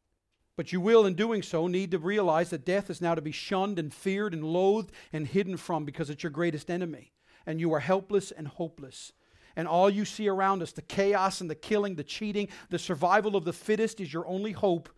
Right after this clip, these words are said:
So you better be one of the fit, or you are not gonna make it. Truly, we are all in the ultimate game of survivor if Jesus didn't rise from the dead. We've gotta outlast, outwit, and outplay everybody else.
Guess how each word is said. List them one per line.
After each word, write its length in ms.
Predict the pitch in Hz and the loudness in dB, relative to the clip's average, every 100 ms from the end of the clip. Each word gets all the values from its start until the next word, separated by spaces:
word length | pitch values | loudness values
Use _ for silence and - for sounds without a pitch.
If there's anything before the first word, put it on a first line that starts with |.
| _ _ _ | _ _ _
So 160 | - 170 | -10 -4
you 140 | 160 | -2
better 240 | 147 190 208 | 2 4 4
be 180 | 175 202 | 2 0
one 200 | 190 190 | 0 -2
of 80 | |
the 100 | 156 | -4
fit, 360 | - - 220 180 | -6 -2 -2 -2
or 160 | 165 143 | -6 -8
you 220 | 143 185 | -4 -2
are 80 | 156 | -4
not 340 | 147 170 170 | -2 -2 -2
gonna 160 | 151 156 | -4 -6
make 320 | 156 151 - | -6 -6 -10
it. 100 | 123 _ _ _ _ _ _ _ _ _ _ _ _ _ - | -18 _ _ _ _ _ _ _ _ _ _ _ _ _ -18
Truly, 560 | - 202 220 233 247 233 _ _ _ | -6 -2 0 0 0 -4 _ _ _
we 140 | 180 180 | -2 0
are 100 | 170 | 2
all 460 | 185 202 220 226 | 6 8 8 6
in 160 | - 185 | 2 -2
the 100 | 175 | -2
ultimate 440 | 202 202 208 202 156 | -2 -2 -2 -6 -2
game 260 | 185 190 | -2 -2
of 80 | 180 | -6
survivor 800 | - - 147 156 156 147 123 127 | -8 -6 -2 2 2 0 -4 -10
if 100 | 120 | -12
Jesus 380 | 151 143 135 - | -10 -10 -10 -10
didn't 240 | 151 139 | -8 -8
rise 220 | 131 139 | -8 -10
from 160 | - 147 | -8 -10
the 60 | |
dead. 360 | 139 135 110 104 - - - | -8 -10 -10 -18 -20 -14 -4
We've 160 | 185 | 0
gotta 240 | 185 156 139 | 2 2 2
outlast, 680 | 151 208 196 165 160 151 - | 4 2 2 2 2 0 -6
outwit, 420 | 147 180 185 165 160 | -2 -2 -2 -6 -4
and 140 | 156 | -8
outplay 480 | 147 165 - 165 143 | -6 -8 -6 -4 -4
everybody 420 | 139 135 139 135 | -6 -8 -8 -8
else. 380 | 117 107 - - | -10 -14 -18 -18